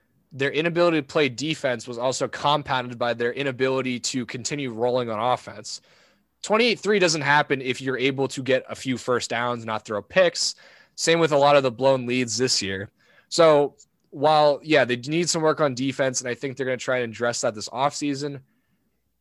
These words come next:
especially with the rumors that Matt Ryan and Julio potentially may get traded with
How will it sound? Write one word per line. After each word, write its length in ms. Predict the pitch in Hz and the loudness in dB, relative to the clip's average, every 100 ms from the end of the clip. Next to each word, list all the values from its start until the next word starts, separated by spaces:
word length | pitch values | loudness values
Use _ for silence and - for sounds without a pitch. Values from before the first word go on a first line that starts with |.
| _ _ _ | _ _ _
especially 480 | - - 226 214 226 | -14 0 2 4 4
with 100 | 196 | 4
the 100 | 180 | 4
rumors 360 | 147 147 147 127 | 2 2 0 -2
that 160 | 127 | -2
Matt 200 | 117 135 | 0 0
Ryan 260 | 123 127 127 | 2 2 0
and 100 | 117 | -2
Julio 580 | 104 135 139 131 127 123 | -6 -4 -2 2 2 2
potentially 440 | 120 131 123 127 | -2 -6 -4 -4
may 120 | 123 123 | -2 -2
get 100 | 107 | -2
traded 460 | - 123 123 120 | -2 -2 0 -2
with 380 | 127 113 110 | -6 -6 -6